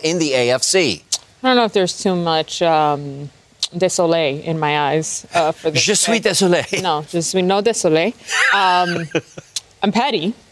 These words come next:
Speaker 2: this week,
Speaker 1: <laughs>
Speaker 2: but it's not just the pettiness that's fueling this. Um, it, it is the Chargers, who sit at the eight seed right now at seven and six.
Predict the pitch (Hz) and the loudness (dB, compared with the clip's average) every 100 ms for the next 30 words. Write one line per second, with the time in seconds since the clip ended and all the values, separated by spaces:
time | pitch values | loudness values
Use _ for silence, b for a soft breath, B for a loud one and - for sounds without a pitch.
0 | 214 190 185 - 175 175 233 - - - | -8 -2 -2 0 0 0 -4 -6 -6 -6
1 | - - - 320 320 370 339 330 - 233 | -6 -4 -2 -2 0 0 2 2 2 0
2 | 220 202 185 156 151 175 - 175 151 147 | 0 2 0 0 0 -2 0 0 2 2
3 | 147 147 127 165 - - 190 180 175 170 | 0 0 0 -2 -6 -2 0 2 2 2
4 | - - 147 208 202 202 196 180 - 190 | -2 -2 -2 0 4 4 4 2 -2 -2
5 | 175 180 151 151 151 175 - 180 175 180 | 0 0 0 0 2 0 2 0 0 -2
6 | 170 165 - 160 143 143 151 147 156 139 | -2 -4 -2 0 2 2 0 0 -2 -2
7 | 143 - 160 151 214 139 170 - | -2 -2 -4 -2 -6 -2 -2 -2